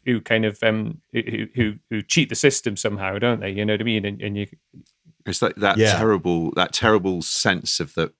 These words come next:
Speaker 2: the, the, you know, that everything was, the, the futility of having to pawn all your possessions, um, you know, and the, the, the, the guy in the pawn
Speaker 3: Yeah.
Speaker 2: shop sort of basically owns your life. It says it,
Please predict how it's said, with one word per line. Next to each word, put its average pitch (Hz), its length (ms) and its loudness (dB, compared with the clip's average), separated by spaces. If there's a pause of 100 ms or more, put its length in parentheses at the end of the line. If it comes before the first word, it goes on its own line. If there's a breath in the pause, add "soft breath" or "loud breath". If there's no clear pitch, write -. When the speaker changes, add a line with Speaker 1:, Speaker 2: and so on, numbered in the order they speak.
(120)
Speaker 2:
the, 78 240 -4
the, 82 100 -4 (200)
you 87 60 -4
know, 78 140 0
that 78 160 -4
everything 85 400 -2
was, 76 220 -4 (760 loud breath)
the, 92 120 0
the - 160 -6
futility 95 800 2
of 71 100 -2
having 87 240 -4
to - 100 -10
pawn 95 540 0
all 87 200 2
your 76 120 -2
possessions, 71 920 -4 (720 soft breath)
um, 76 460 0
you - 80 -6
know, 73 300 -2
and 76 180 -4
the, 73 60 -4
the, 78 220 -4
the, 76 200 -8 (100)
the 78 80 -4
guy 82 280 2
in 78 80 0
the 76 80 -4
pawn 90 200 0
Speaker 3:
Yeah. 80 120 2
Speaker 2:
shop - 260 -4
sort 82 160 0
of 76 80 -2
basically 104 600 2 (100)
owns 92 400 2
your 82 160 2
life. 80 500 0 (200)
It - 80 -8
says 87 280 0
it, 92 120 -4